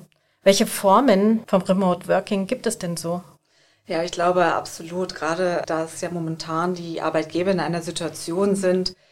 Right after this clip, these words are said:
Speaker 2: in der man sich im Fachkräftemangel befindet und jeder darum ringt, die besten Absolventen von den Universitäten zu bekommen, da muss man sich einfach auf diese neue Generation einlassen.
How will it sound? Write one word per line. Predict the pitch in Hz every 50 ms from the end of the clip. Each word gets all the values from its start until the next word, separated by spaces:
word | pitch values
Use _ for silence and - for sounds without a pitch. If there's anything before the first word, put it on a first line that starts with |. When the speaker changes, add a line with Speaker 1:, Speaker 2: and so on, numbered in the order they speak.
| _ _ _ _ _
Speaker 2:
in | 165 170
der | 175 170
man | 180 175
sich | 170 165 170
im | 165 165 160
Fachkräftemangel | - 185 196 - - - - 208 196 - - 190 185 185 190 202 202 196 196 190 185 156 - 180 -
befindet | 190 185 185 - - 202 208 220 214 214 208 208 202 202 -
und | - - 175 180 180 180 170 - 156 -
jeder | 170 165 160 156 170 208 220 208 202 202
darum | 196 185 180 175 175 180 185 175
ringt, | 165 160 156 190 196 208 226 220 220 - - -
die | 175 170
besten | 175 180 196 202 - - - - 196 196 196 196 196 -
Absolventen | - 208 - - 220 202 190 - 190 202 220 220 208 196
von | 208 202 196
den | 190 185 180
Universitäten | - 196 196 190 185 180 175 180 175 180 - 196 202 202 226
zu | 208 190
bekommen, | 190 185 - - 190 190
da | 185
muss | 180 180 220 233 -
man | 262 240 208
sich | 202 196 202 202 -
einfach | - 160 190 214 202 220 208
auf | 190 180 -
diese | - 196 196 - 196
neue | 190 185 170 165 175 202 214 196
Generation | 196 185 190 180 175 175 175 - - 180 175 180 175
einlassen. | - - 151 160 180 190 185 165 160 160 160 - 165 165